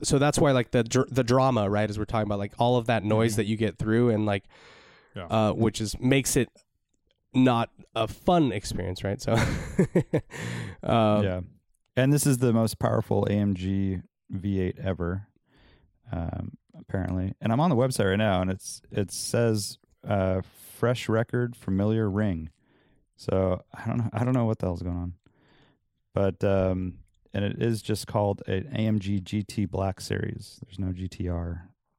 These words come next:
Speaker 3: uh, designation. I think that was the last, last one they made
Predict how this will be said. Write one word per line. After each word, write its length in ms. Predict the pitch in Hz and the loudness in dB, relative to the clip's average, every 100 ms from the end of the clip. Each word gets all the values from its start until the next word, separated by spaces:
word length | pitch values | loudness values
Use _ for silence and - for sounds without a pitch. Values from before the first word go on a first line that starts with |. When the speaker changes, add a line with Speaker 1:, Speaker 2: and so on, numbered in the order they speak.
| - | -8
Speaker 3:
uh, 140 | 101 87 | -6 -4
designation. 800 | 95 90 90 92 - - 98 92 _ | -4 -4 -4 -4 -4 -8 -8 -12 _
I 400 | _ _ _ _ - | _ _ _ _ -4
think 120 | 101 | 0
that 80 | 95 | 0
was 100 | 87 | 0
the 40 | |
last, 380 | 90 92 92 - _ - | 0 0 -4 -12 _ -4
last 280 | 101 98 - | -2 -2 -4
one 100 | 90 | -4
they 80 | |
made 300 | 90 90 90 | -4 -4 -6